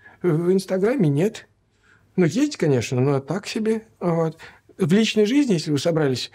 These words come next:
вызовами позаниматься, ну, как бы там, э, точно она вся треснет по всем ка-, возможным, э, п-, и этим линиям разлома. Вот. Поэтому работа.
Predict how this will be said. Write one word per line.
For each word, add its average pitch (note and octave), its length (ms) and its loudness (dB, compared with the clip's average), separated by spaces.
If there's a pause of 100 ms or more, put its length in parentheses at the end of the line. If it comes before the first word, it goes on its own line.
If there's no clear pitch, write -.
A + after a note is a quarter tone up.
(140)
вызовами C#3+ 600 2
позаниматься, C#3+ 720 -2
ну, B2 220 0
как A2 200 -6
бы A2+ 140 -4
там, B2 340 -2 (300)
э, D3 200 -4
точно A3 560 -2
она G3+ 180 0
вся G3 300 -2
треснет F#3 560 0
по F3 80 -2
всем E3+ 360 0 (220)
ка-, E3+ 260 -2
возможным, D#3+ 600 0 (240)
э, D#3+ 120 -2
п-, D#3 360 -2
и E3 200 -2
этим D#3 520 -4 (2500)
линиям C#3 460 2
разлома. C#3 540 0 (640)
Вот. D3 380 -4
Поэтому A#3 600 -2 (460)
работа. G#3 540 -4